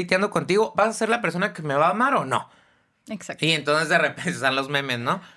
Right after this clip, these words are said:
Speaker 1: Y es, es que no lo vas a saber, as-, o sea,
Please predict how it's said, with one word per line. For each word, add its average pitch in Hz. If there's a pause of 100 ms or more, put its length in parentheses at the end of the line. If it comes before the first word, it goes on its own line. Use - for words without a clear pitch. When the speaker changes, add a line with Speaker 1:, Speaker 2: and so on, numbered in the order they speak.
(300)
Speaker 1:
Y 151
es, 139
es 147
que 180
no 196
lo 202
vas 180
a -
saber, 165
as-, 175
o 160
sea, 143